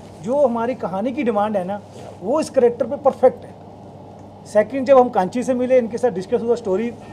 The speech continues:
पे, तो उनका अपना एक वो है, जॉनर है, है ना? तो वो, वो mama's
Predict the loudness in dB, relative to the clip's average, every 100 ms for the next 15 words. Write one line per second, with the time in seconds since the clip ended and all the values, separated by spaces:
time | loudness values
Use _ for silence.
0 | 0 2 2 -4 -18 -20 -20 -20 -20 -8
1 | -6 -6 -8 -18 -20 -20 -20 -20 -20 -12
2 | -6 -2 2 2 2 0 0 -2 2 4
3 | 4 0 -14 -20 -18 -6 -2 -2 -2 -4
4 | -6 -8 -6 -6 -8 -18 -20 -8 -4 0
5 | 2 2 -2 -12 -20 -6 -2 -2 0 0